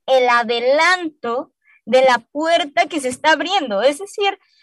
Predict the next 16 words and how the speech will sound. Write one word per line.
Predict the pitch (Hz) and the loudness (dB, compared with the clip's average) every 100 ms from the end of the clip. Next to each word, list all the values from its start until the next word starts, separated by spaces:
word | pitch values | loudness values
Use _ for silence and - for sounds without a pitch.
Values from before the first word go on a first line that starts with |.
| _ | _
hablando | 277 294 370 392 | 0 2 2 2
de | 370 | 0
la | 311 | -2
situación | 294 262 269 311 294 - _ | -6 -6 -6 -4 -6 -8 _
económica, | 240 240 233 254 285 285 262 285 - _ _ _ _ - | -10 -8 -4 -2 0 -2 -2 -2 -2 _ _ _ _ -4
lo | 277 | -2
que | 277 277 | -2 -6
se | 294 | -8
está | - 320 359 359 - _ | -8 -2 0 0 -4 _
favoreciendo | _ 359 440 359 254 254 226 220 202 208 277 - _ _ _ _ _ _ | _ 0 2 0 -4 -6 -10 -8 -6 -4 -6 -6 _ _ _ _ _ _
es | - 330 302 _ | -2 -2 -2 _
la | 302 277 | -2 0
situación | 262 277 269 277 277 359 392 | -2 -10 -6 -4 -4 -8 -8
psíquica | - - - 480 - 311 262 _ 277 330 - _ _ _ _ - | -12 -18 -14 -14 -12 -14 -14 _ 0 0 -6 _ _ _ _ -4
de | 277 | -4
producirse | 269 277 262 277 - 427 415 - 208 | 2 0 0 -6 -8 -8 -8 -10 -10